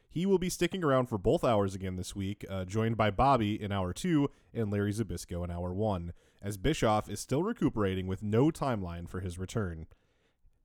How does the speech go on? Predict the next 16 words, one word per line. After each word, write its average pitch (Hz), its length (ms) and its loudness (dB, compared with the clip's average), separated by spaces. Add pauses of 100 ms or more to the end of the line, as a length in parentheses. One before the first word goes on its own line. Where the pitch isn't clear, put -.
(200)
Tony 208 240 4
plugs 165 320 4
Bash 127 280 4
at 139 60 -4
the 123 60 -2
Beach 113 260 0
as 113 160 0
the 117 140 2
most 147 280 4
important 233 320 2
event 131 300 2
in 95 100 -6
W 104 240 -2
C 196 120 -4
W 175 260 -2
history, 104 500 -2